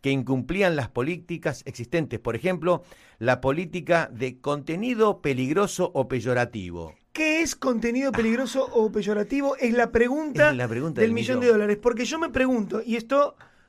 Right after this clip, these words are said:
Speaker 2: totalmente serio, chicos, eh, la manipulación de la información siempre fue al revés. O sea, acá estamos ante la red más importante del mundo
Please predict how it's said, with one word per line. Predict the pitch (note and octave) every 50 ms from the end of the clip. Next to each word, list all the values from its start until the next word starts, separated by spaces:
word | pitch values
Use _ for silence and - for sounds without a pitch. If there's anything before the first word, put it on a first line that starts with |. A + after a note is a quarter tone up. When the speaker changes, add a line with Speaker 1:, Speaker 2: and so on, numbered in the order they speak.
| _ _
Speaker 2:
totalmente | - G3+ F3+ A3+ A#3 A#3+ B3+ B3 G#3+ B3 A3
serio, | A3+ - G3+ F3 E3+ E3+
chicos, | E3+ - - G3+ - G3 F3 E3 - - - _ _ - - - _ _ _ -
eh, | A#3+ A#3+ B3 B3 B3 - - _ _ _ _ _ _ _ _ _ _ _ _ _ _ _ _ _ _
la | - A#3+ B3+ B3+
manipulación | B3 C4 C4 C4+ A3+ G#3 C4+ C#4 C#4 C#4 - E4+ F4 E4
de | E4 D#4
la | C#4 C4 B3
información | A#3+ A3+ - A#3+ A#3+ A#3 A#3+ A3+ A#3 D4 D4+ B3+
siempre | B3+ B3 A3+ A3+
fue | A3+ A3+ A3+
al | A3
revés. | G3+ G3+ G3+ G#3 B3+ C#4 A#3 - - - - - _ _ _ _ - _ _ _
O | - A#3+
sea, | - - A3+ G#3+ - F#3
acá | A3 G3+ D4 D4+
estamos | D#4 - - - D4 B3+ A3 G#3+ A3 A#3 A3+ - - - _ _ _ _ _ _ _ _
ante | - G#3+ G#3 G3+ G3+ E3 A3 A3 G#3+ G#3 G#3 G#3+ A3 -
la | A3+ G#3 G#3+
red | G#3 A3 A#3+ C4 B3+
más | A3+ A3+ B3 A#3+ A#3+ -
importante | B3 A3+ G#3 A3 G#3+ G#3+ A#3 A#3 A3+ A3 A3+
del | A#3 C4+ D#4+
mundo | E4 C#4+ B3 A3+ G#3 G#3+ A3+ A#3 A3+